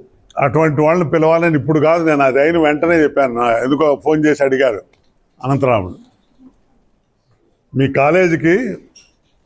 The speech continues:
రియల్ ఎడ్యుకేషన్ కావాలంటే కన్నయ్య నాయుడు లాంటి వాళ్ళు పిలవండి. Not only మెకానికల్ ఇంజనీరింగ్, ఆ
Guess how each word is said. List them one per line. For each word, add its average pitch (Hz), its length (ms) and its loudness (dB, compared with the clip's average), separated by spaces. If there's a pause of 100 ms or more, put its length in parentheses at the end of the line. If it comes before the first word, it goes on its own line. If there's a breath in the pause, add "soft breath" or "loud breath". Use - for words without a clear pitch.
(560)
రియల్ 190 360 2
ఎడ్యుకేషన్ 156 480 -2
కావాలంటే 160 380 2 (100)
కన్నయ్య 165 340 2
నాయుడు 151 300 2
లాంటి 147 220 0
వాళ్ళు 139 260 2
పిలవండి. 131 400 0 (1600)
Not 139 180 2 (100)
only 196 200 2 (100)
మెకానికల్ 165 540 0
ఇంజనీరింగ్, 147 600 2 (1120)
ఆ - 20 2